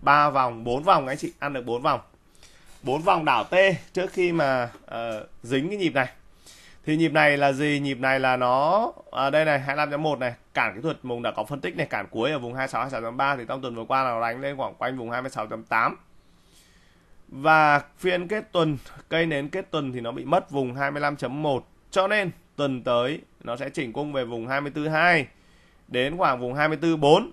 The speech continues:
và thậm chí là nó sẽ có những cái râu nến. Râu nến này là ở vùng hai mươi ba chấm chín.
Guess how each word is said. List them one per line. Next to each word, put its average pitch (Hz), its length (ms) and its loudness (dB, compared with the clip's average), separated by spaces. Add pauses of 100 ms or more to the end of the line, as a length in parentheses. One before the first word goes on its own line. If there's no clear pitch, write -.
và 135 320 0
thậm 151 320 2
chí 143 240 -2
là 170 140 -2
nó 131 140 -4
sẽ 135 140 -4
có 131 140 0
những 139 140 -6
cái 156 80 -4
râu 185 280 4
nến. 175 240 4 (960)
Râu 165 300 2
nến 160 360 0
này 139 300 0
là 117 120 -2
ở 110 100 0
vùng 113 200 -6
hai 139 160 -2
mươi 147 80 -4
ba 147 140 2
chấm 135 160 -6
chín. 139 220 -4